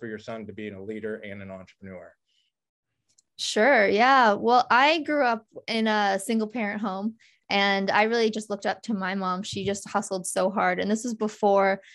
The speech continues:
Speaker 2: the internet, right? So you
Speaker 1: Sure.
Speaker 2: couldn't just make money online on your blog in the eighties. So, <laughs> you know, that's when I
Speaker 1: Yeah,
Speaker 2: was growing
Speaker 1: right,
Speaker 2: up.
Speaker 1: right.
Speaker 2: And I just was really inspired by her. Just, you know, she worked so hard, but I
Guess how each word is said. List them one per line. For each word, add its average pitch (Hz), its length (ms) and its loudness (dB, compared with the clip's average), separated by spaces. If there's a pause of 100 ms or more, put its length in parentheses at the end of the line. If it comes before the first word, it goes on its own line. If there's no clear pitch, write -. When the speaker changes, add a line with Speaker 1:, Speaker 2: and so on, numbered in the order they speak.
(160)
Speaker 2:
the 214 160 2
internet, 196 500 0
right? 202 340 0
So 220 120 -8
you 214 160 -4
Speaker 1:
Sure. - 100 -4
Speaker 2:
couldn't 226 300 0
just 202 500 -4 (560)
make 220 280 2
money 196 300 4
online 190 420 -2
on 190 160 -6
your 196 100 -4
blog 190 480 0
in 202 140 -4
the 196 120 -6
eighties. 185 440 -8
So, 214 320 6
<laughs> 294 240 0
you 294 180 8
know, 311 120 6
that's 277 160 0
when 294 100 0
I 262 40 0
Speaker 1:
Yeah, 226 60 2
Speaker 2:
was 214 120 -4
growing 170 320 4
Speaker 1:
right, 190 80 0
Speaker 2:
up. 180 100 -2
Speaker 1:
right. 147 240 4 (440)
Speaker 2:
And 240 480 4
I 247 220 4
just 311 240 -2
was 262 180 -6
really 226 300 -2
inspired 208 920 -2
by 185 500 0 (100)
her. 208 280 -2
Just, 180 280 -10
you 185 140 -12
know, 214 80 -8
she - 180 -8
worked 202 220 -4
so 190 320 0
hard, 202 380 2
but 190 100 0
I 190 60 4